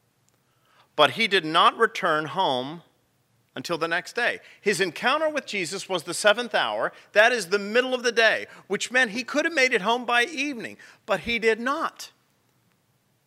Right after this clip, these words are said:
He took Jesus at his word, took Jesus at his word to such a degree that he went on and did his business and then headed home, and apparently with very little anxiety because his servants come out to meet him on the road and they say, "Don't worry,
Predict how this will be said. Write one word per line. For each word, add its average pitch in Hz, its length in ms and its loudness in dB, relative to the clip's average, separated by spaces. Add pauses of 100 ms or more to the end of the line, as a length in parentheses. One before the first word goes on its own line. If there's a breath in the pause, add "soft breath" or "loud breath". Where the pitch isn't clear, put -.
(120)
He 226 180 -6
took 294 260 0
Jesus 214 400 -4
at 202 160 4
his 170 160 -4
word, 165 400 0 (560 soft breath)
took 294 180 -2
Jesus 240 360 -2
at 226 80 6
his 185 120 -2
word 220 220 4
to 202 80 -4
such 233 240 0
a - 20 -6
degree 202 280 -2
that 196 160 0
he 196 40 2
went 196 160 0
on 247 200 2
and 190 100 -4
did 277 140 0
his 233 120 -4
business 170 460 -4 (240 loud breath)
and 196 240 2
then 285 160 4
headed 240 380 2
home, 170 340 -2 (220 loud breath)
and 202 100 -2
apparently 277 560 0
with 202 160 -8
very 285 240 0
little 262 300 -4
anxiety 220 640 -2 (200 loud breath)
because 190 380 -2
his 180 140 -6
servants 240 400 0
come 190 200 -4
out 196 220 2
to 190 100 -4
meet 185 220 -2
him 208 180 -2
on 190 140 0
the 180 100 -8
road 147 300 0
and 135 140 -6
they 131 120 -4
say, 131 240 -4
"Don't 139 360 -6
worry, 117 360 0